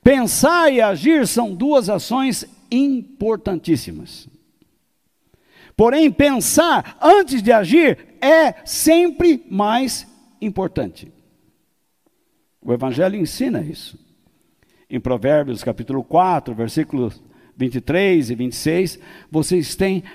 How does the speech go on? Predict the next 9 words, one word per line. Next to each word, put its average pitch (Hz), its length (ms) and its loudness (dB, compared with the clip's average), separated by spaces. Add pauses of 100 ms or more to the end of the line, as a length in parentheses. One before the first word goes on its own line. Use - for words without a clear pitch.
nas 139 240 -2
minhas 156 380 -2
notas. 110 720 -8 (420)
Já 123 200 -4
está 170 280 -2
lá. 175 640 -2 (1000)
Depois, 214 540 2
se 180 100 -4
você 185 500 -2